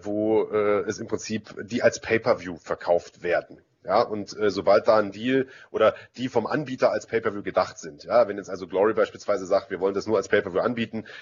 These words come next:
äh, und es gibt aber trotzdem die Möglichkeit, die Lizenz irgendwie zu holen, dann würde das bei uns im Premium-Bereich laufen.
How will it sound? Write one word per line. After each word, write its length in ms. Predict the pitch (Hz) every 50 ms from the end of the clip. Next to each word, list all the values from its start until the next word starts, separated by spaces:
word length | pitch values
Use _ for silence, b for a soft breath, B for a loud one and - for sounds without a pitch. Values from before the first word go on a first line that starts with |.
| B B B
äh, 260 | B 104 107 107 107
und 260 | 110 107 95 107 98 98
es 120 | 92 -
gibt 200 | - 117 - 110
aber 100 | 104 104
trotzdem 320 | - 113 113 - - 113
die 80 | 101 101
Möglichkeit, 420 | 107 110 117 110 - - 113 104
die 60 | 107 101
Lizenz 380 | 95 95 - 107 107 107 104
irgendwie 320 | - 110 107 101 98 98 -
zu 160 | - 104 92
holen, 260 | 87 107 110 110 104
dann 160 | 104 98 95
würde 180 | 101 101 95 90
das 200 | 87 101 - -
bei 80 | 101
uns 200 | 92 98 104 -
im 60 | - 85
Premium-Bereich 600 | - - 104 117 110 98 95 87 92 90 - -
laufen. 360 | 95 101 107 - 117 98